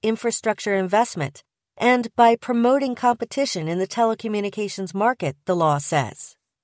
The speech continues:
The Obama-era F C C regularly found that broadband deployment wasn't happening quickly enough,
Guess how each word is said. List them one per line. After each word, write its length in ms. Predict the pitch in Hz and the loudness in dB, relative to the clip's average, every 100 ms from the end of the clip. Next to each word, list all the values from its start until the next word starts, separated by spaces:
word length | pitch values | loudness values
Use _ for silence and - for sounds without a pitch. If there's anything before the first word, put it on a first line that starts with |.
| _ _ _ _ _ - | _ _ _ _ _ -2
The 200 | 214 226 | 4 6
Obama-era 920 | 220 196 247 294 302 - 208 190 185 - | 6 6 6 6 4 4 4 6 6 4
F 160 | 202 | 0
C 260 | - - 180 | 0 -4 -6
C 380 | 151 - 185 160 | -4 -4 -2 -4
regularly 800 | 170 208 233 240 208 175 151 151 | -2 0 2 2 4 2 0 -4
found 420 | - 185 175 180 | 0 2 2 2
that 200 | 165 - | -2 0
broadband 580 | 180 190 226 226 220 214 | 2 4 4 2 2 2
deployment 560 | 208 190 170 165 156 | -2 0 0 -2 -4
wasn't 480 | 165 175 202 202 175 | 2 6 6 4 -4
happening 460 | 170 170 160 160 156 | -2 -2 -2 -6 -4
quickly 400 | 180 151 170 160 | -4 -4 -4 -2
enough, 420 | 156 147 - | -4 -6 -10